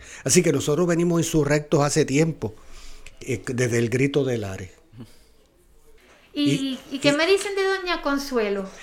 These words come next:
Speaker 1: Entonces el otro de don Juan, el otro poema de don Juan, que ti-, este, es este, el Distancias, ¿verdad? Distancia, que la,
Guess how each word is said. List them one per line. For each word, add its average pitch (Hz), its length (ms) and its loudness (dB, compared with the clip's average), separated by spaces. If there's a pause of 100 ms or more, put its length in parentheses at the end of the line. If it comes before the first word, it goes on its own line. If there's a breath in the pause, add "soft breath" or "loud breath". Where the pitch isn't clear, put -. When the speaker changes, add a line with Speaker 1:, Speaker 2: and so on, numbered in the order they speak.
(120)
Speaker 1:
Entonces 147 300 4
el 190 80 6
otro 165 260 4
de 185 60 6
don 180 240 4
Juan, 196 240 4
el 151 160 6
otro 139 280 4
poema 170 360 6
de 165 100 4
don 165 220 4
Juan, 185 220 4
que 147 140 2
ti-, 143 320 2
este, 127 1120 0
es 147 80 6
este, 123 680 2 (680 soft breath)
el 113 380 -2
Distancias, 131 920 2
¿verdad? 117 320 -4 (640 soft breath)
Distancia, 131 520 2
que 123 80 -2
la, 113 140 -2